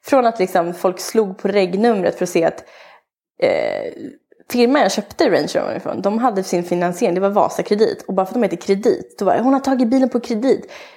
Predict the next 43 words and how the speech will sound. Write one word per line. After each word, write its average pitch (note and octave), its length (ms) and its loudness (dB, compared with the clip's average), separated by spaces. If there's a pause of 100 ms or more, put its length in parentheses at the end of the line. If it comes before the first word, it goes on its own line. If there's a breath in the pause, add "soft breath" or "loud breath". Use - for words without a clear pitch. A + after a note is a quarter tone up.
(120)
Jag F#3+ 240 2
la A#3 80 4
in E3+ 240 0
hundratusen D#3+ 600 -2
kontant F#3+ 440 -2
i - 40 -4
min E3 200 -8
bil - 280 -4
och F3+ 160 -10
sen, E3 380 -4 (240)
eh, - 220 -10
fick - 200 -6
jag - 80 4
ut - 120 -6
lån G3 200 2
på F#3+ 80 0
resten. G3+ 320 0
Jag E3+ 100 -6
förstår - 200 0
inte F3 120 -4
vem G3 220 0
som F#3 120 -4
skulle F3 160 -2
ha E3 60 2
råd E3 200 0
att E3+ 60 -6
köpa E3+ 200 -2
en F3 100 -4
bil G3+ 200 4
för F#3 80 -6
flera D3 200 0
hundratusen, E3 680 -2 (460 loud breath)
eh, - 240 -8
kontant. G#3 400 -2
Om G#3+ 120 0
man F#3+ 160 0
då E3 100 0
inte F3 180 0
mo-, G3 160 0 (140)
jag F3+ 200 4
är G3+ 40 2
inte G#3 240 0
multimiljonär, G3+ 1040 2